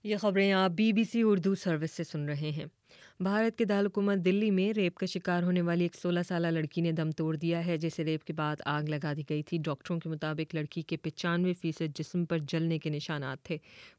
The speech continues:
پولیس نے ایک مشتبہ شخص کو گرفتار کیا ہے، جس کے بارے میں کہا جاتا ہے کہ وہ لڑکی کا تعاقب کرتا رہتا تھا۔ ایک اور واقعے میں پولیس نے بھارت کے شمالی شہر بریلی میں ایک بس کے ڈرائیور اور کنڈکٹر کو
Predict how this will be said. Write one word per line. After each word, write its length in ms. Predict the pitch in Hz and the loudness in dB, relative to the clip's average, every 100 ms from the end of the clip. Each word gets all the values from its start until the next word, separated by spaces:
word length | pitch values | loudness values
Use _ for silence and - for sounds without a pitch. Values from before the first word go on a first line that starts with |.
| - | 0
پولیس 280 | 196 196 | 2 2
نے 60 | 196 | 0
ایک 120 | 190 | 2
مشتبہ 360 | 185 - 165 170 | 0 0 0 0
شخص 380 | - 170 - - | -2 -4 -6 -4
کو 160 | 175 | 0
گرفتار 440 | 156 151 - 156 156 | 0 -2 -2 -2 -2
کیا 240 | - 156 | -2 -2
ہے، 120 | 165 | 0
جس 180 | 165 156 | -2 -4
کے 80 | 156 | -4
بارے 240 | 151 147 | -2 -2
میں 100 | 160 | -2
کہا 220 | 151 156 | -4 -4
جاتا 280 | 151 151 156 156 | -2 -2 -4 -4
ہے 80 | 165 | -4
کہ 120 | 165 | -4
وہ 120 | 151 | -2
لڑکی 360 | 151 143 147 160 | -2 -4 -4 -6
کا 200 | - 143 - | -4 -4 -2
تعاقب 460 | 151 139 - 143 | -2 -2 -6 -6
کرتا 320 | - 151 - 143 | -4 -4 -4 -4
رہتا 260 | 139 143 | -6 -8
تھا۔ 140 | 135 - - _ - - - - | -10 -12 -16 _ -20 -20 -18 -4
ایک 220 | 175 190 | -2 2
اور 160 | 190 | 2
واقعے 280 | 196 180 185 | 2 0 0
میں 100 | 196 | -2
پولیس 320 | 196 190 180 | 0 -2 -2
نے 60 | 190 | -2
بھارت 400 | 165 160 170 - | 0 0 -2 -2
کے 220 | 180 160 | -2 0
شمالی 360 | - 175 160 151 | 0 -2 0 -2
شہر 320 | - 160 165 | -2 -2 -2
بریلی 440 | 147 147 156 185 190 | 0 0 0 2 2
میں 120 | 156 | 0
ایک 240 | - 151 143 | 0 -4 -2
بس 220 | 160 - | -4 -2
کے 100 | 175 | -4
ڈرائیور 420 | 147 143 143 175 | -2 -2 0 -2
اور 240 | - 151 151 | 0 -2 -2
کنڈکٹر 500 | 156 151 151 - 185 | -2 -2 -4 -4 -2
کو 220 | 190 | 2